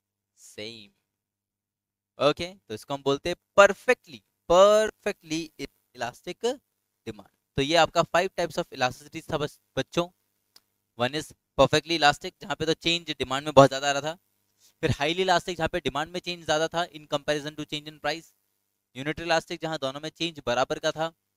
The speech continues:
Then less elastic, जहाँ पे price में change था, demand में change कम था।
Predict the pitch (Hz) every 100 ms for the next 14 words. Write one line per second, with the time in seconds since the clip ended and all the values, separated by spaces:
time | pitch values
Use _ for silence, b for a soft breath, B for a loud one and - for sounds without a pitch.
0 | _ _ _ _ _ _ 143 135 143 175
1 | 175 170 170 185 156 156 185 - 165 214
2 | 190 214 202 - _ - 208 170 147 170
3 | - _ 185 - 151 139 -